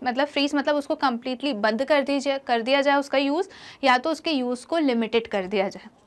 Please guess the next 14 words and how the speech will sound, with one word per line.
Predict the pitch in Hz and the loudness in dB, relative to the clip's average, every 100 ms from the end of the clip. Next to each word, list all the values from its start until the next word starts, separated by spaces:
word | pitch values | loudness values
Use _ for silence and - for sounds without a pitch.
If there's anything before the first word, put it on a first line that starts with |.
| _ | _
ठीक | 269 339 | -2 0
है, | 440 - _ - - - _ | 0 -2 _ -20 -20 -20 _
तो | 359 427 587 - _ _ - - _ _ _ - - | 6 6 4 -10 _ _ -20 -20 _ _ _ -20 2
और | 285 | 4
ये | 339 | 4
किसने | 339 339 - 349 | 4 0 2 0
साइन | 381 359 359 | 2 0 0
किया? | 339 349 | 2 2
ये | 330 339 | 4 0
जो | 294 339 | 2 2
यूएनईपी | 320 262 285 285 285 302 | 2 2 2 2 2 0
ने | 302 311 | 0 -2
प्रोग्राम | 302 247 226 254 277 277 | 4 4 4 2 2 0
जो | 233 254 262 | 2 4 2